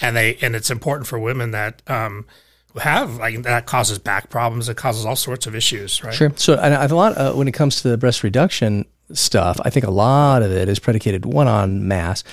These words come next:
Speaker 2: but two, on, uh, the pendulousness.
Speaker 1: Mm-hmm.
Speaker 2: And so
Speaker 1: Right.
Speaker 2: it's,
Speaker 1: Shape,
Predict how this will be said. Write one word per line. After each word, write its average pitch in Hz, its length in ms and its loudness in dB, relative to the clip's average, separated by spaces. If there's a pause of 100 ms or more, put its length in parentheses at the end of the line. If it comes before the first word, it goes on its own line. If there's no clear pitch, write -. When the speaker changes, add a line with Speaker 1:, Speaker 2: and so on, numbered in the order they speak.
(340)
Speaker 2:
but 123 140 2
two, 160 460 6
on, 107 400 4
uh, 107 260 0
the 104 160 0
pendulousness. 110 760 0 (240)
Speaker 1:
Mm-hmm. 107 220 -12
Speaker 2:
And 113 440 4
so 110 300 4
Speaker 1:
Right. - 100 -6
Speaker 2:
it's, 117 200 4
Speaker 1:
Shape, 101 240 0